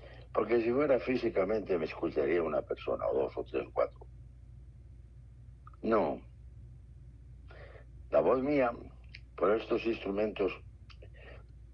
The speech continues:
electrónicos, va a, a, a muchas partes. Físicamente, no.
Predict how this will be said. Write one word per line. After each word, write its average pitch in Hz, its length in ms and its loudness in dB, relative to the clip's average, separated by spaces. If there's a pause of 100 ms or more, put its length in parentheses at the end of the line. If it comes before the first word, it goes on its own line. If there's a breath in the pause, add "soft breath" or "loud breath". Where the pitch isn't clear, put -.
(680)
electrónicos, 87 960 2 (1600 loud breath)
va 95 160 10
a, 80 240 4
a, 78 380 2
a 71 40 4
muchas 87 360 -4
partes. - 420 -2 (1200)
Físicamente, 127 1000 2
no. - 460 -2